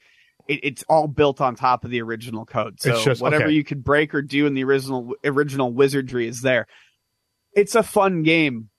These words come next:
Speaker 1: but at this point in time, playing through Wizardry like you're a brand new baby to it is a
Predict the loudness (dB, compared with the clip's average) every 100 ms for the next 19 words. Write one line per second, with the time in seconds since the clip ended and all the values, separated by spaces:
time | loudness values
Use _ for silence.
0 | _ 0 0 0 -2 -2 -2 -2 -2 -2
1 | -16 _ -6 0 0 -2 -10 0 2 2
2 | 0 -6 _ _ _ _ -16 -16 -10 -4
3 | 2 4 4 0 2 2 4 2 2 0
4 | -4 -4 -4 -2 -2 -2 2 2 4 2
5 | 0 0 0 0 -2 -4 -6 -6 -6 -4
6 | -6 -8 -10 -10 -14 _ _ _ _ _
7 | 0 4 4 0 -4 -12 _ _ -2 0
8 | 2 0 -2 -6